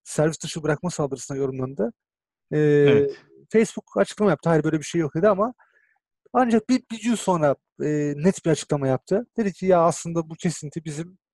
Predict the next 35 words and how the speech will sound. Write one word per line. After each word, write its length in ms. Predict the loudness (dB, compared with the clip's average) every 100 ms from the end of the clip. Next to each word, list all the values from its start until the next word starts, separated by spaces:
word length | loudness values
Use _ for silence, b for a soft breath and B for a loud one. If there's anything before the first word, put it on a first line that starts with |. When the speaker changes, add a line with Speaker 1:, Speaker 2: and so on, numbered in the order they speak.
| _ _ -16
Speaker 1:
sunucularımızdaki 720 | -6 -4 0 0 0 -8 -12
bir 40 |
konfigürasyon 800 | -8 -8 -4 2 2 2 -4 -2 0
değişikliğinden 560 | 0 -2 -8 -4 -2
kaynaklandı." 560 | 0 -2 -4 -8 -12 -8
dedi. 240 | -8 -8 -10 _ B B B 0
Ama 180 | 4 6
o 140 | 6
arada 120 | 4
bir 60 | -2
Speaker 2:
Evet. 120 | -4
Speaker 1:
şey 100 | 0
daha 140 | 0
konuşuldu. 640 | 0 -4 -10 -14 -18 -20 -20 _ _
Tabii 220 | -4 -2
bir 40 | -6
sürü 200 | -12 -8
spe-, 160 | -4
Speaker 2:
Evet. 240 | -4 -6 _ _ _
Speaker 1:
spekülasyon 600 | -12 -8 -4 -4 -2 -2
yapıldı 360 | -4 -4 -8 -8
bu 120 | -10 -18 _ B B -6
kesinti 360 | -6 -6 -8
üzerine. 380 | -4 -4 -4 -12 _ b b b _
B 140 | -4 -2
G 320 | 0 0 0
P 80 | -2
Speaker 2:
Evet. 80 |
Speaker 1:
diye 180 | 0 2
bir, 260 | 0 -6 -20 _ -2
e, 1200 | 0 2 0 0 -2 -2 -4 -4 -4 -6 -6 -8 -2
kavram, 460 | 0 4 2 0 -8 _ _ _ _ _ _ _ _ _ _ -4
pek 140 | -4
çok 160 | -6 -14
insan 400 | -14 -10 -10